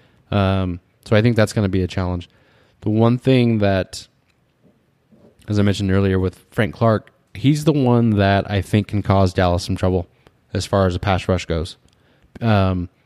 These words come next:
you know, you've mentioned it before, Dallas or Seattle. You have been asking, "Where is this pass rush gonna come from?" You know, you offloaded everybody. Not to mention, in this last game, you didn't have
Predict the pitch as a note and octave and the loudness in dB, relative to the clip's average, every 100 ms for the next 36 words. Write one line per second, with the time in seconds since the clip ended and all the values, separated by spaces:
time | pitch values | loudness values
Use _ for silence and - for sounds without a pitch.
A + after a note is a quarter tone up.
0 | _ _ _ _ A2 G2+ G2+ A2 A2+ G2+ | _ _ _ _ 0 2 2 2 2 2
1 | A2+ E2 F#2+ - G#2 F#2+ G2 G2 G2+ - | -2 -2 -4 0 2 2 0 -2 -6 -4
2 | G2+ F#2+ F2+ - A2 A2 G#2+ E2 - _ | -2 -2 -4 -4 0 2 0 -4 -16 _
3 | _ _ _ _ - A2+ G#2+ G2 - - | _ _ _ _ -2 0 2 -2 -8 -10
4 | G#2 G2+ B2+ C3 G#2 F#2+ - F#2+ F#2 G#2 | -10 0 2 4 0 -4 -6 -6 -2 2
5 | G#2+ A2 G#2+ G#2 G#2 G2 F2+ G2+ F#2+ - | 4 4 2 -2 0 0 0 -2 -2 -4
6 | F#2+ F2+ G2 F2+ F2+ F2+ F#2 _ G2+ F#2+ | -4 -2 -2 -2 -4 -4 -6 _ -2 0
7 | F#2+ F#2+ A2 - A2+ G#2 F#2+ G2 F#2+ F2 | -2 0 -2 0 0 2 2 0 0 -2
8 | E2+ F#2+ _ _ _ _ _ _ A2 G#2 | -4 -6 _ _ _ _ _ _ 0 2
9 | G#2+ G2+ - G2 F#2+ G2+ G2+ F2+ - A#2 | 2 2 0 -2 -2 -2 -2 -4 0 0
10 | A2 G2 F#2+ G2 G2 G2 F#2+ F#2+ F2+ - | 0 -2 0 0 0 -2 -2 -2 -4 -8